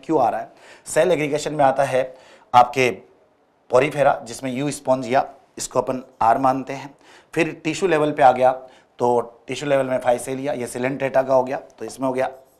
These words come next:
एस, और फिर ऑर्गन सिस्टम आपके पास एक ही बचा है तो यहाँ फेरिटोमा मतलब केचुआ,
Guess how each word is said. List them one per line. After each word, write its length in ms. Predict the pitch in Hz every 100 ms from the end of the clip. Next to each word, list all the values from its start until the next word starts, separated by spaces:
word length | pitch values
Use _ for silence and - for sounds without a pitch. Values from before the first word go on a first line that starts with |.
| _ _
एस, 340 | 127 135 135 - -
और 160 | 151
फिर 180 | 139 160
ऑर्गन 340 | 139 135 131 147
सिस्टम 480 | 135 127 139 135 113 - _
आपके 200 | 110 110
पास 200 | 123 127
एक 120 | 135
ही 60 | 131
बचा 240 | 123 127
है 180 | 120 123 - - - -
तो 100 | 123
यहाँ 280 | 117 120 120
फेरिटोमा 440 | 123 127 127 117
मतलब 180 | 117 120
केचुआ, 420 | 139 127 139 139